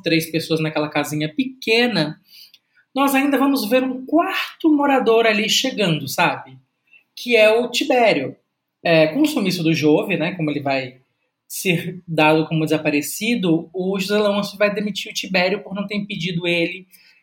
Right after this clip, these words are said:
de ter saído pelo Pantanal pra fotografar o ninhal.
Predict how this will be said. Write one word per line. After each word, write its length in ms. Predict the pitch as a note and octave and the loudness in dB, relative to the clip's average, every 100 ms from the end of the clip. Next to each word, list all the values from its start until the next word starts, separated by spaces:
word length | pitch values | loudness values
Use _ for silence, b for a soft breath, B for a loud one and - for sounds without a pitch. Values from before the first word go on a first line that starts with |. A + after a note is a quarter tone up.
| _ | _
de 300 | E3+ F#3 A3 | -4 -2 0
ter 160 | - A3+ | 2 0
saído 360 | - A#3+ A#3 A#3 | 2 4 4 2
pelo 200 | A#3 A#3 | 0 0
Pantanal 420 | A3 A3+ G#3 G#3 | -4 0 2 2
pra 140 | G#3+ | 0
fotografar 520 | G#3 A3 G#3 G#3 A3+ | -2 -4 -2 -2 -2
o 60 | A3 | -2
ninhal. 420 | A#3+ A3 F3 F3+ | 0 2 0 -4